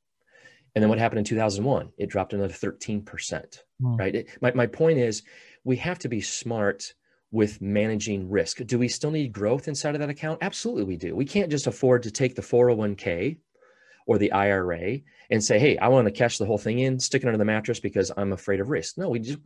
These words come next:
Speaker 1: there are products out there where we can manage risk without sacrificing the opportunity for growth, okay? And here's why I talk about this right now.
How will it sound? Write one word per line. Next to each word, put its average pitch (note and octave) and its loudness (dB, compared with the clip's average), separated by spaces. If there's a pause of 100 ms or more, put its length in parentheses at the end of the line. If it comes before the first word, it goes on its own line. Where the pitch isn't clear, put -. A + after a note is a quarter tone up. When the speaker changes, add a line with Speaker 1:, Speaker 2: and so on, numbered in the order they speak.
Speaker 1:
there D3 4
are C#3 6
products B2 0
out B2 0
there F#2 0
where G2 2
we B2 0
can F#2+ -4 (420)
manage G#2+ 2
risk G2+ 0 (420)
without G#2 0
sacrificing G#2+ -2
the F#2+ 0
opportunity F#2 -6
for E2+ -10
growth, E2 -4 (320)
okay? F#2 -4 (380)
And A2 0
here's D#3 0
why C3 4
I G#2+ 2
talk A2 -4
about G2 -4
this - -8
right F#2+ 0
now. F2+ -6